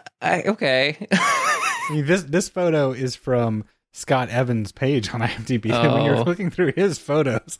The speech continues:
Speaker 2: <laughs> that's the one that comes up, which is just very funny.
Speaker 1: Oh, man. I don't, I, I wonder if he got cut or reduced in some way because it didn't, like, work well in the edit or something. Like, 'cause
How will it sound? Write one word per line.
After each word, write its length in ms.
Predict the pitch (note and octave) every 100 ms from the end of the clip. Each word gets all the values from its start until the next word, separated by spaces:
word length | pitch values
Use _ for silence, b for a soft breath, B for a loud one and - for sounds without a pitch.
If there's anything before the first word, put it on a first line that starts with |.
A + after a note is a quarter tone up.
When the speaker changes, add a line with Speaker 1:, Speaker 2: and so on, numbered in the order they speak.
| B
Speaker 2:
<laughs> 100 | -
that's 260 | G#3 - -
the 140 | F3+
one 220 | F#3 E3+ E3
that 180 | E3
comes 280 | A#2 D#3+ B2+
up, 260 | C3 A#2+ - G#3 A#3 B G3 -
which 160 | B2
is 120 | B2+
just 160 | A#2+ A#2+
very 260 | A#2+ A2+ B2+
funny. 380 | C#3+ C3 C#3 B B B - -
Speaker 1:
Oh, 640 | - D3 D3+ D3+ D3+ C#3+ -
man. 500 | B2+ C3+ C#3 C3 B2+
I 140 | C#3+
don't, 200 | E3+ F#3+
I, 180 | E3+ E3 -
I 40 | D#3+
wonder 640 | G3 C#4 F#4 F#4+ F#4 - _ -
if 200 | G#3 -
he 80 | A3+
got 260 | - -
cut 520 | - - F#4 - - - -
or 180 | G3+
reduced 520 | G3+ G#3 A#3 B3+ - E4
in 120 | B3
some 240 | - B3
way 380 | A#3 A#3 A#3 A#3
because 320 | G#3 D#3+ D3
it 60 | C#3+
didn't, 260 | E3+ D3
like, 180 | C#3 B2
work 300 | D#3+ F#3+ -
well 360 | G#3 G3+ G3+ G3
in 60 | D#3
the 120 | C3+
edit 500 | F#3 F#3 F#3 F#3 - -
or 100 | E3+
something. 420 | G3 F#3+ F#3+ F#3
Like, 180 | C#3+ B2
'cause 300 | C#3 -